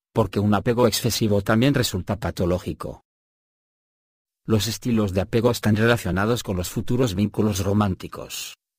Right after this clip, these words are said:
El vínculo que se construye con la figura de apego principal durante los primeros años de vida es la base sobre la que se construirán las futuras relaciones.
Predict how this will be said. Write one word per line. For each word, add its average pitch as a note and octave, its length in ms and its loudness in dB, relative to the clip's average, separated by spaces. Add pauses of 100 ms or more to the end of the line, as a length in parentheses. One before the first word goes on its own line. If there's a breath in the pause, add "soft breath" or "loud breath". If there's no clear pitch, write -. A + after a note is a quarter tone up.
(1200)
El G#2 160 2
vínculo G#2+ 380 0
que G#2+ 100 -2
se F#2+ 160 -2
construye F#2+ 580 0
con F2+ 160 0
la E2 100 -2
figura A2 420 2
de G2 80 2
apego G2+ 340 0
principal F2+ 500 -2
durante F#2 360 0
los E2+ 180 -4
primeros G2+ 460 2
años G#2 240 0
de F#2 100 2
vida G2 220 2
es F2+ 80 -6
la F#2 100 -4
base A2 300 0
sobre F2 260 0
la E2 120 -2
que F2+ 120 -4
se F2 140 -4
construirán F#2+ 680 0
las G2+ 160 -2
futuras G2+ 520 -2
relaciones. F2+ 840 -4